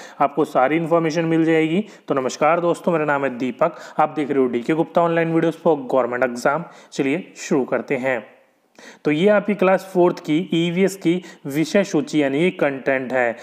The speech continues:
जिसमें हमने कितने चैप्टर कर लिए थे, तो हमने यहाँ पर ट्वेंटी टू चैप्टर यानी कि दुनिया मेरे घर में, यहाँ तक हमने कर लिया था। आज हम बात करेंगे ट्वेंटी थर्ड चैप्टर,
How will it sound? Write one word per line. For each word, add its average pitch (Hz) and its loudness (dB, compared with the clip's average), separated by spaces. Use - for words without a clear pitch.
जिसमें 147 0
हमने 170 0
कितने 170 -2
चैप्टर 175 0
कर 165 2
लिए 165 2
थे, 214 0
तो - -4
हमने 175 0
यहाँ 160 2
पर 208 0
ट्वेंटी 147 0
टू 156 0
चैप्टर 156 -2
यानी 135 -2
कि 143 0
दुनिया 147 0
मेरे 156 2
घर 135 0
में, 139 -2
यहाँ 156 2
तक 170 0
हमने 139 -2
कर 135 0
लिया 120 -2
था। 123 -4
आज 165 0
हम 190 -2
बात 170 0
करेंगे 160 0
ट्वेंटी 143 0
थर्ड 165 -2
चैप्टर, 160 0